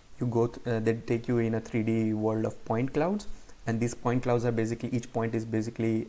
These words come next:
uh, basically represent these different distinct, uh, key points that they were able to recon-, um, um, recover from all these different,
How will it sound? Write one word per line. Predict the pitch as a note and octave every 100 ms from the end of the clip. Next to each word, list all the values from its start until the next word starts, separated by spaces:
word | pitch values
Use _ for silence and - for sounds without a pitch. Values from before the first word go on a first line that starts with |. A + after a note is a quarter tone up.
| -
uh, | A2
basically | G#2 A2 A2+ A2+
represent | A2 - A2 A#2 A#2
these | A2 G#2+
different | A#2+ G#2+ B2 A#2 - - - - - - -
distinct, | A#2 - B2 A2+ G#2+
uh, | A2+ A2
key | G#2+ A#2+
points | - B2 C#3 D#3+ - -
that | A2+ G#2+ G#2+
they | G#2+
were | A2+
able | A2 A2+ A2
to | A#2
recon-, | G#2+ - A2+ A#2
um, | G#2+ G#2 G#2+ A2 - - -
um, | A2 G#2 G#2 G#2 A2+ - - - - A2+
recover | A2 B2 C3 F3
from | B2+ A2+
all | A2+ A2
these | A2 A2+
different, | A2+ B2 A2